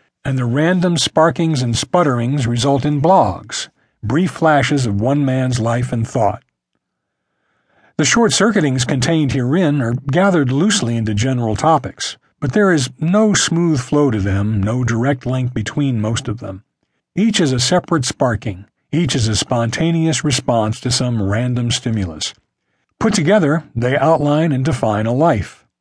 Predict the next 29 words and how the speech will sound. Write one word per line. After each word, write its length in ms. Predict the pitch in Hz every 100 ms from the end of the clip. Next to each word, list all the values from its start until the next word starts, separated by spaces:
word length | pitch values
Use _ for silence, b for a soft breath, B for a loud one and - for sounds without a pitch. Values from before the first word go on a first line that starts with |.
| _ _ _ _ _ _ _ _
While 280 | 139 156 147
they 140 | 143
all 200 | 160 170
stem 360 | 127 - 160 131
from 180 | 127 110
my 180 | 107
personal 460 | 98 143 143 131 107
experiences 880 | 101 - 143 151 120 107 113 120 123
and 140 | 98
opinions, 560 | 90 160 156 113 110 - B B B B _
they 120 | 214
aren't 260 | 254 196 -
purely 400 | 226 240 156 123
an 80 | 117
exercise 580 | 120 123 139 127 117
in 100 | 110
egocentrism, 1000 | 131 151 131 120 - 185 131 107 123 151 - _ _ _ _
but 140 | 165 180
a 60 |
game 500 | 139 190 208 107 92 - -
I 120 | 143
hope 260 | 143 170 -
you 60 |
might 260 | 156 151 131
find 280 | 131 127 131
some 160 | 143
pleasure 440 | 127 120 110 113 113
in 120 | 113
playing. 520 | - 147 110 90 107